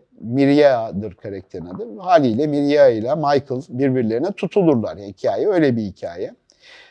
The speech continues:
Yaşlı koca kıskançlık krizine girer ve işte finale doğru ava dönüşen, e, hikaye,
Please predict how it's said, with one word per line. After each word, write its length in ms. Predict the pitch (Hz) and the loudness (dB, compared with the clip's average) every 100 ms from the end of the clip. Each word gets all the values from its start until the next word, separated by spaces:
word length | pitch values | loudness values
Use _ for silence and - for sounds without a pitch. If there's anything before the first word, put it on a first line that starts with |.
| _ | _
Yaşlı 360 | 214 226 - 214 | 0 0 2 2
koca 280 | 156 170 208 | 4 4 2
kıskançlık 760 | 156 - - 165 151 - - | -4 -2 4 4 4 -8 -6
krizine 400 | 135 117 113 110 | -2 -2 -2 -6
girer 360 | 98 117 202 - _ _ _ _ | -4 0 -2 -4 _ _ _ _
ve 320 | 139 208 185 107 | 6 6 6 -2
işte 460 | 127 - 156 156 85 98 | -10 -4 -2 -2 -6 -16
finale 400 | 87 151 165 202 | -4 2 6 6
doğru 260 | 165 131 165 | 6 4 2
ava 320 | 135 151 180 | 2 2 2
dönüşen, 540 | 143 110 - 127 139 220 _ _ _ _ - | 2 -4 -8 -10 -10 -12 _ _ _ _ -4
e, 60 | |
hikaye, 800 | 120 113 185 - 147 110 98 143 | -2 0 -2 2 4 4 -2 -6